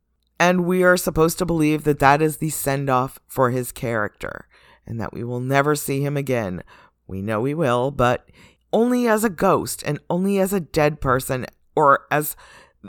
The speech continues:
a version of himself from an alternate universe who isn't really him. And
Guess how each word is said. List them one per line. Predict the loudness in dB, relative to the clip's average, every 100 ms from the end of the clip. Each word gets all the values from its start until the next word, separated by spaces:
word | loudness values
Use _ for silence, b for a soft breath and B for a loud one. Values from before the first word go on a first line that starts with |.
| 2
a |
version | 6 8 8 6 2
of | 2
himself | 2 0 2 6 4 4
from | -2 0 0
an | -2 2
alternate | 2 2 0 -2 -2
universe | -2 0 2 0
who | 2 2
isn't | 2 -2
really | 0 2 4 2 2
him. | 2 2 0 -6 -8 B B B B B B _ 0
And | 2 2 0